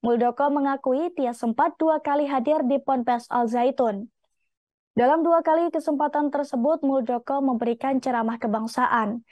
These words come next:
Kedatangannya ke Al Zaitun pun atas undangan pihak Ponpes. Saat itu, menurutnya, kondisi di Ponpes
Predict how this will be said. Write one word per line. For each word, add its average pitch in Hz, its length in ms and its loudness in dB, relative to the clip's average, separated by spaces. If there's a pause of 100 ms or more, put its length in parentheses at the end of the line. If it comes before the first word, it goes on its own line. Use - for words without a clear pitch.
(320)
Kedatangannya 254 720 4
ke 254 80 0
Al 247 160 2
Zaitun 233 400 -2
pun 359 320 -2
atas 349 480 -2
undangan 285 400 2
pihak 247 320 -2
Ponpes. 262 720 0 (400)
Saat 294 320 4
itu, 339 160 2 (160)
menurutnya, 302 640 4
kondisi 254 400 0
di 247 80 -2
Ponpes 247 480 -2